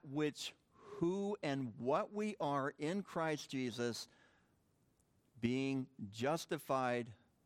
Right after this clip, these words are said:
by grace through faith. Now it is the calling, and we'll see this here in six, chapter, rest of chapter six.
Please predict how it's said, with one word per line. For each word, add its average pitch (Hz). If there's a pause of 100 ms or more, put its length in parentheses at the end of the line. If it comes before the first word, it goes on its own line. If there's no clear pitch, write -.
(800)
by 135
grace 127 (720)
through 151 (100)
faith. 113 (1800)
Now 123
it 113
is 98
the 110
calling, 113
and 98
we'll 104
see 175
this 104 (260)
here 131
in 98
six, - (260)
chapter, 107 (100)
rest 127
of 104 (100)
chapter 107
six. -